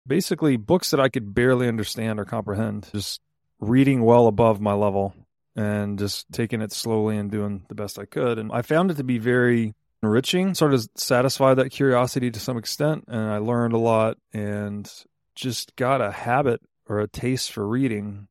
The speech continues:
I don't know if it's nature or nurture, like we were talking about earlier. Definitely had the nurture from my mom, and I guess maybe I had the nature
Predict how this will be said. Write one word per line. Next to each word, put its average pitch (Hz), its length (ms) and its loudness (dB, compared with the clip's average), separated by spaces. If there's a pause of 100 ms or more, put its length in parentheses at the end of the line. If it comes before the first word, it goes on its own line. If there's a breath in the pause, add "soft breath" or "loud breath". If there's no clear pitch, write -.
I 131 80 -4
don't 143 140 -2
know 131 180 2
if 113 80 -4
it's - 160 -8
nature 123 320 0
or 113 60 0
nurture, 117 340 2
like 101 140 -4
we 110 40 -4
were 110 60 -4
talking 110 260 -6
about 107 200 -2
earlier. 110 500 2
Definitely 139 280 2
had 120 100 2
the 113 60 -2
nurture 110 520 0
from 107 160 -10
my 104 100 -2
mom, 113 380 2
and 107 80 0
I 107 60 -2
guess 110 400 -2 (320)
maybe 120 260 2
I 113 80 4
had 113 140 4
the 107 140 2
nature 107 680 -4